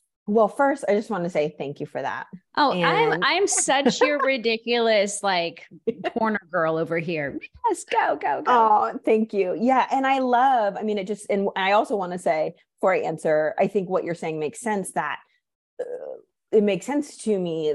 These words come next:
Speaker 1: that in helping people to move their bodies,
Speaker 2: Yeah.
Speaker 1: that we would actually, in many ways, come to similar places, right?
Speaker 2: Yeah,
Speaker 1: That
Speaker 2: yeah.
Speaker 1: the, that the entry place might be different.
Speaker 2: Yep.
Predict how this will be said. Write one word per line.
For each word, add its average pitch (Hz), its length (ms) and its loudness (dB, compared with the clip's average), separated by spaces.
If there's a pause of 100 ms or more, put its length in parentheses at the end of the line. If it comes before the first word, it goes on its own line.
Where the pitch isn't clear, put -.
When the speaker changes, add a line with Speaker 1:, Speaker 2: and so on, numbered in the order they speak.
Speaker 1:
that 151 360 -6 (520)
in 208 280 2 (440)
helping 233 500 0
people 170 500 -2
to - 200 -4
move 190 580 2 (100)
their 165 240 0
bodies, 135 720 -10
Speaker 2:
Yeah. 151 260 -12 (640)
Speaker 1:
that - 240 2 (100)
we 208 260 4
would 220 280 4
actually, 220 560 0
in 185 180 2
many 220 260 2
ways, 160 460 2
come 202 420 -2
to 185 160 -4
similar 165 500 -4
places, - 760 -8
right? 170 160 0
Speaker 2:
Yeah, 151 160 -2 (260)
Speaker 1:
That 233 160 4
Speaker 2:
yeah. 226 60 -6
Speaker 1:
the, 214 200 4 (180)
that 190 240 -2
the - 200 -4
entry 285 460 -2
place 175 280 -4
might 165 220 -6
be 143 80 -4
different. 143 480 -8 (220)
Speaker 2:
Yep. 208 180 -2